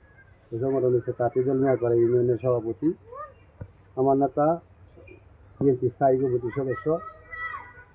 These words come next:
এবং আন্তর্জাতিক শিক্ষাবিদ, সাবেক সফল মন্ত্রী এমপি এবং পলাশের নয়নের মণি ডক্টর আব্দুল মঈন খান স্যার।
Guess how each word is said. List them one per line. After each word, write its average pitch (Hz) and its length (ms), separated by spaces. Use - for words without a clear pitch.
এবং 123 300
আন্তর্জাতিক 143 500
শিক্ষাবিদ, 147 420
সাবেক 147 320
সফল 131 440
মন্ত্রী 139 380
এমপি 139 320
এবং 170 360
পলাশের 180 400
নয়নের 165 340
মণি 123 380
ডক্টর 147 240
আব্দুল 135 220
মঈন 139 260
খান 113 220
স্যার। 92 100